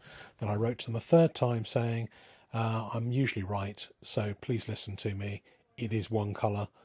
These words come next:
It should be bicolour. Please, can you get the graders to look at it again?" And then finally, they agreed to let me send it back as a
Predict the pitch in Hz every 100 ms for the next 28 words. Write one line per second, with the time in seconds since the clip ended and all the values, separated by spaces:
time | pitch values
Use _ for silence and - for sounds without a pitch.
0 | _ 98 - 117 - 98 - 101 101 -
1 | 95 98 - - - _ - 110 104 -
2 | 101 101 107 92 - 107 101 98 98 110
3 | 104 - 98 98 110 98 90 - - -
4 | - - 110 110 107 - 139 131 101 92
5 | 95 110 107 101 - - 120 123 92 98
6 | - _ _ _ - 113 104 107 - _
7 | _ 113 107 - - 110 101 - 101 -
8 | 107 104 98